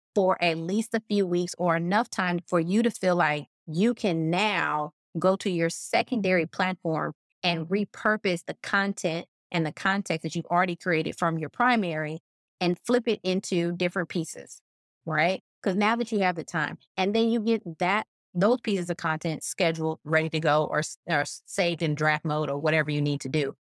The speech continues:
And it just becomes easier. You literally, at this point, because I'm making the podcast episode and then I go and I batch make, you know, reels,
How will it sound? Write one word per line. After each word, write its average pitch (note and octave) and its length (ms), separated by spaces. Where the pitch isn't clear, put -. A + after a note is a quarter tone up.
And G#3 140
it G3+ 80
just A#3+ 260
becomes G3+ 440
easier. E3+ 360
You G3+ 280
literally, A3+ 600
at G3+ 160
this D4 200
point, F#3+ 420
because G3+ 600
I'm E3 200
making A3 600
the F3+ 80
podcast E3 500
episode D#3 480
and F3+ 240
then F3+ 380
I F3 160
go E3+ 560
and E3+ 160
I D#3+ 260
batch G3+ 440
make, F3+ 480
you F#3+ 100
know, E3 400
reels, F3 680